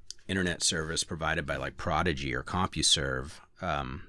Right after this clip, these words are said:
you know, we're talking, this is the early chat room days, barely out of the bulletin board era. Um, you know, there's no Facebook, there's no social media, there's no national search groups to hook up with, um, in, in, in any kind of modern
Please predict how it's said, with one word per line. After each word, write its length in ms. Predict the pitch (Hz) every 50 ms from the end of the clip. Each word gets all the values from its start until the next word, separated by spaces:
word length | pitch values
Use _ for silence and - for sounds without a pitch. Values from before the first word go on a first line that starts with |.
| -
you 120 | - 87 82
know, 140 | 76 71 71
we're 100 | 80 90
talking, 380 | - 92 80 76 - 80 73
this 180 | 78 85 - -
is 100 | 69 65
the 140 | 69 67 -
early 300 | 73 78 76 73 73 69
chat 300 | - - 85 78 73 69
room 220 | 78 76 73 76
days, 420 | 73 71 71 71 71 73 76 -
barely 440 | - - 82 76 76 80 76 73 78
out 140 | 78 76 76
of 60 | 71
the 60 | 73
bulletin 380 | 73 78 76 76 76 - 82 80
board 260 | 76 73 71 69 71 65
era. 420 | - 73 76 73 73 71 73 - - - - - - - - - - _ _ -
Um, 420 | 87 80 71 69 67 65 67 - _ _ _ _ _ _ _ _ _ _ -
you 140 | - 87 78
know, 140 | 71 69
there's 320 | 64 73 87 92 90 - 87
no 280 | 87 85 80 78 76
Facebook, 600 | 71 - - 76 69 - - - - 78 76 76 -
there's 220 | - 80 78 - -
no 100 | 78 80
social 400 | - - 87 82 76 - - 82
media, 420 | 73 71 71 69 69 71 71 71
there's 260 | 71 71 73 73 -
no 160 | 87 82 82
national 500 | 80 78 73 76 71 - - 82 78 73
search 460 | 73 - - - 76 76 - - - -
groups 400 | - 78 73 73 - - - -
to 360 | - - 73 71 67 67 - -
hook 220 | - 80 - -
up 180 | 76 69 - -
with, 380 | 78 73 71 67 - - - - -
um, 400 | - 73 67 67 67 65 64 - - - - - - - - _ _ -
in, 200 | 82 76 78 76
in, 200 | 73 76 76 76
in 120 | 76 78
any 160 | 85 90 87
kind 240 | 78 - 101 85 71
of 60 | 71
modern 540 | 71 73 76 76 78 76 76 82 80 78 78